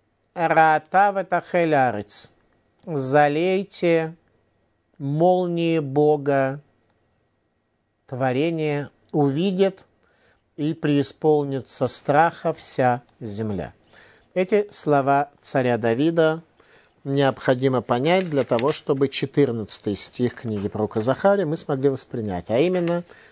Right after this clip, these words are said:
что произойдет после прихода Машиаха, с прихода Машиаха.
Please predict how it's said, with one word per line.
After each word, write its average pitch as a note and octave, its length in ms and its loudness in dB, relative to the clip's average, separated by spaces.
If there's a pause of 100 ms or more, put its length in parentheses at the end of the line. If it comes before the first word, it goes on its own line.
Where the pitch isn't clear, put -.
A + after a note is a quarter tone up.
(120)
что - 260 0
произойдет C3+ 760 0
после G#2+ 240 -8
прихода G2+ 380 -6
Машиаха, F3 760 0
с - 320 2
прихода D#3 400 -2
Машиаха. B2 600 -6